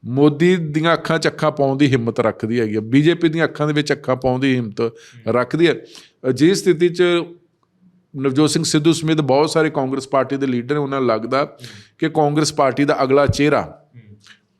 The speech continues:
ਫਿਊਚਰ ਉਹ ਪ੍ਰਿਯੰਕਾ ਗਾਂਧੀ ਆ। ਕਿਉਂਕਿ ਰਾਹੁਲ ਗਾਂਧੀ ਚੌਦਾਂ 'ਚ ਫੇਲ, ਉੱਨੀ 'ਚ ਫੇਲ, ਵੱਖ-ਵੱਖ ਸੂਬਿਆਂ ਦੇ ਵਿੱਚ ਫੇਲ ਹੋਇਆ।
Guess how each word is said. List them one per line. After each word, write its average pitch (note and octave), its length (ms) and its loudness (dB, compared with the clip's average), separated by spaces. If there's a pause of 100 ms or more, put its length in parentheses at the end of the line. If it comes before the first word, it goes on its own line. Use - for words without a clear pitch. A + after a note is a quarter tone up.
(600)
ਫਿਊਚਰ E3 320 0
ਉਹ D#3+ 120 2
ਪ੍ਰਿਯੰਕਾ B2+ 500 0
ਗਾਂਧੀ A#2 320 -2
ਆ। G2 80 -2
ਕਿਉਂਕਿ - 680 -6
ਰਾਹੁਲ B2+ 300 2
ਗਾਂਧੀ C3+ 280 -2
ਚੌਦਾਂ C3 400 0
'ਚ B2+ 80 -6
ਫੇਲ, C3 320 -2
ਉੱਨੀ B2+ 320 -6
'ਚ C3 120 -4
ਫੇਲ, C3+ 340 -2 (320)
ਵੱਖ-ਵੱਖ B2+ 360 0
ਸੂਬਿਆਂ B2+ 380 2
ਦੇ C3 80 4
ਵਿੱਚ C3 200 0
ਫੇਲ C#3+ 340 4
ਹੋਇਆ। A#2 260 4